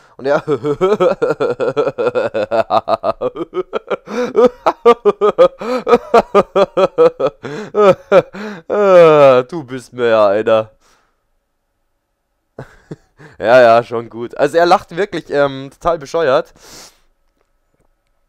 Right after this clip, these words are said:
Ähm, er verarscht einen total. Also man kann nicht einfach aus der Stadt raus, wollte ich damit nur demonstrieren. Es gibt aber dennoch einen Weg, wie man rauskommt. Und zwar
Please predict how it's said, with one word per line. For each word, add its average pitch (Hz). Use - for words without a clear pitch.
Ähm, 123
er 123
verarscht 135
einen 113
total. 120
Also 135
man 135
kann 156
nicht 175
einfach 143
aus 135
der 131
Stadt -
raus, 107
wollte 120
ich 120
damit 127
nur 123
demonstrieren. 110
Es -
gibt 294
aber 165
dennoch 180
einen 151
Weg, 170
wie 156
man 151
rauskommt. 139
Und 180
zwar 190